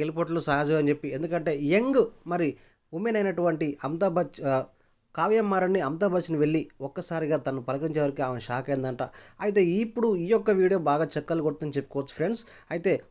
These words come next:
వాస్తవానికి కావ్య మారన్ నిజంగానే ప్రేక్షకుల ముందు కన్నీటి పెట్టిన వీడియో మాత్రము వాస్తవానికి తెలుగు క్రికెట్ ఫ్యాన్స్, ముఖ్యంగా ఎస్ఆర్హెచ్ ఫ్యాన్స్ అయితే ఏ మాత్రం కూడా జీర్ణించుకోలేకపోతున్నారు. వాస్తవానికి మంచి అటాకింగ్ ఆడుతూ అదరగొట్టినటువంటి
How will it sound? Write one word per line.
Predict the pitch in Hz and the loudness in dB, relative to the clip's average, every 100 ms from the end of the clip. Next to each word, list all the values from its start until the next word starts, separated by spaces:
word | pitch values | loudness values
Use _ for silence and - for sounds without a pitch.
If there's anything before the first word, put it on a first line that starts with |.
| 123 | -6
వాస్తవానికి | 156 - 185 175 170 156 | -6 -2 0 0 0 -2
కావ్య | 139 151 175 | 0 2 2
మారన్ | 165 147 151 147 | 4 4 4 2
నిజంగానే | 131 143 165 160 - - _ | 2 2 2 2 0 -8 _
ప్రేక్షకుల | 165 190 208 185 | -10 -6 -4 -4
ముందు | 175 165 160 143 - - 135 147 | -4 -4 -4 -6 -10 -16 -12 -8
కన్నీటి | 143 185 190 | -6 -4 -4
పెట్టిన | 170 170 | -4 -6
వీడియో | 143 139 156 156 | -4 -2 0 -2
మాత్రము | 139 135 143 139 - _ _ - | -4 -4 -4 -4 -8 _ _ -12
వాస్తవానికి | 135 - 170 156 165 - _ | -10 -6 -6 -4 -10 -10 _
తెలుగు | 170 208 240 | -2 0 0
క్రికెట్ | 170 165 170 - | -2 -6 -6 -2
ఫ్యాన్స్, | 143 135 - | -2 -2 -8
ముఖ్యంగా | 151 165 220 208 175 - | -10 -4 0 2 0 -2
ఎస్ఆర్హెచ్ | 147 - 214 190 | -10 -4 -4 -4
ఫ్యాన్స్ | - 156 151 | -4 -4 -4
అయితే | 143 156 | -8 -8
ఏ | 127 143 | -4 -4
మాత్రం | 147 131 143 147 | -4 -4 -6 -4
కూడా | 147 123 | -6 -4
జీర్ణించుకోలేకపోతున్నారు. | 131 139 - 131 120 127 123 127 120 - - - 127 | -4 -4 -4 -8 -8 -14 -10 -8 -8 -12 -20 -8 -4
వాస్తవానికి | 139 - 151 143 147 - - 127 | -2 0 0 0 -4 -8 -12 -4
మంచి | 170 202 202 | -2 0 0
అటాకింగ్ | - 143 202 190 170 | 0 2 4 4 4
ఆడుతూ | 156 147 156 | 4 4 6
అదరగొట్టినటువంటి | 143 147 147 143 139 139 139 139 | 6 6 4 4 2 2 4 0